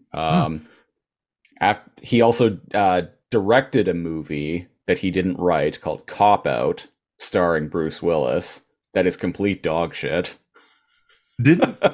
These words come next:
Speaker 1: <laughs>
Speaker 2: we made jokes about this years ago. Uh, listeners, if you're not aware, we, uh, one of the early projects, shortly after we started,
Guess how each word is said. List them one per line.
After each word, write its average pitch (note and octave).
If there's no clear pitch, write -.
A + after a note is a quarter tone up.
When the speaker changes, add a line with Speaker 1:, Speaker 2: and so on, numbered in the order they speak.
Speaker 1:
<laughs> -
Speaker 2:
we F3
made A3
jokes D3+
about C#3
this B2
years A#2
ago. F#2
Uh, G#2
listeners, A2+
if G#2+
you're A2
not G#2+
aware, F#2+
we, G#2+
uh, G#2
one B2+
of C3+
the A#2
early A#2
projects, G2
shortly F#3
after A#2
we G2+
started, G2+